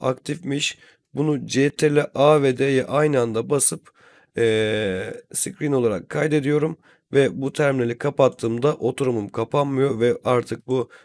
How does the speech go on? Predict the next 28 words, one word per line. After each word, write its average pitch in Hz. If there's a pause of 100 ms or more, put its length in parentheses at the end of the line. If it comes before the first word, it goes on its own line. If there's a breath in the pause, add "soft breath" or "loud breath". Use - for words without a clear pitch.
(120 loud breath)
Flask 127
aplikasyonu 117
sürekli 131
çalışmaya 117
başlıyor. 104 (480 loud breath)
Şimdi 156
ben 160
bu 156
Flask 156
aplikasyonuna, 139 (1400)
e, 117
bir 165
json 156
veri 147
gönderiyormuşum 104
ve 143
bunun 151
içerisinde 131
tabii 127
bu 135
tarz 123
veriler 113
oluyormuş. 95
Bu 127
verileri 107
parçalayıp 117
şunlara 113
eşitliyor -